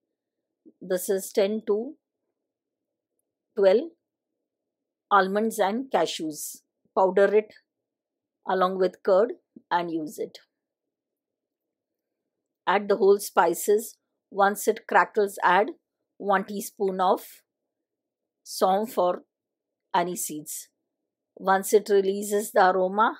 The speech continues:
add the sliced onion. You can chop it fine and cook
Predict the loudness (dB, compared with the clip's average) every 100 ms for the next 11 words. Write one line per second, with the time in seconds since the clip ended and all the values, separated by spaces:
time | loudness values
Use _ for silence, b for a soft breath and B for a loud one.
0 | -4 0 0 0 -4 0 0 0 -2 -2
1 | -2 -2 -10 -12 -14 _ _ _ _ _
2 | _ _ _ _ _ _ _ _ _ _
3 | _ _ _ -4 -4 0 -2 0 -2 2
4 | 0 0 0 0 0 -10 _ _ _ _
5 | _ _ _ _ _ _ _ _ _ _
6 | _ _ _ _ _ _ _ _ _ _
7 | _ _ _ _ _ _ _ _ _ _
8 | _ _ _ _ _ _ _ _ _ -6
9 | -4 -4 0 0 0